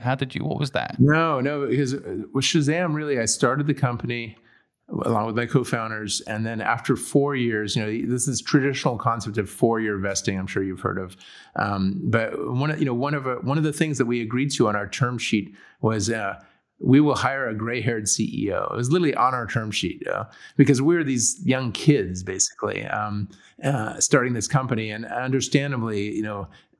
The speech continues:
Speaker 2: uh, venture capitalists, especially back at that time, by the way. Nowadays, venture capitalists much more are all about how do we harness the, the passion of the founder, and that's why you have these businesses that are,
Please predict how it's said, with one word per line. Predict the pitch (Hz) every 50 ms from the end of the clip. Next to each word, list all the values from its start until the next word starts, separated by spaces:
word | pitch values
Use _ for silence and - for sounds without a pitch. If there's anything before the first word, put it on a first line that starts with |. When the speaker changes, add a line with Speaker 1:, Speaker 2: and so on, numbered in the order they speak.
| -
Speaker 2:
uh, | - - -
venture | 117 113 113 120 120 113 113
capitalists, | 104 127 120 - 127 104 - 110
especially | - - 175 175 180 - 147
back | 120 120 120 -
at | 123 104
that | 110 110 120 -
time, | - 110 98 95 98
by | 98 98
the | 95 95
way. | 95 95 95
Nowadays, | 98 110 127 131 135 139 131 131 123 110 104
venture | 110 120 113 - 113
capitalists | 107 117 113 - 120 107 - -
much | 113 117 - - -
more | 117 110 110 110 107 98 - - - - - - _ _
are | - 113
all | 113 110
about | 107 107 113 117 110 -
how | - 127 127
do | 127
we | 123 120 117 113 113
harness | 107 - - 110 113 117 117 113 104 - -
the, | 117 113 107 101 95 - - - - _ _ -
the | 185 113
passion | - - - 110 110 - - - 113
of | 104 98
the | 104 101
founder, | - - 107 107 110 110 104 104 104 101
and | 101 101
that's | 104 - -
why | 113 107
you | 104 95
have | 101 104 95 101 107 -
these | - 117 101
businesses | 92 95 110 104 98 107 98 - 113 101 92
that | 107 101
are, | 101 98 95 92 -